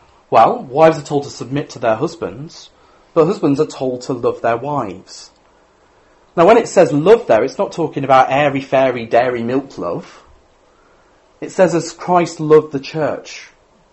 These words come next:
Love that lays down its life daily for the other person.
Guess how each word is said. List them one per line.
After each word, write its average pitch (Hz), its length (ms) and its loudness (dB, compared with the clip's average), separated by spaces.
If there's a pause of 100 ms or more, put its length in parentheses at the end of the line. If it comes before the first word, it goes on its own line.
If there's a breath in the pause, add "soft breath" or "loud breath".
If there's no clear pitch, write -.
(540)
Love 185 240 0
that 156 140 4
lays 170 360 2
down 139 260 2
its - 160 -8
life 147 400 2
daily 143 380 0
for 113 140 -8
the 113 120 -4
other 113 140 -2
person. - 600 -10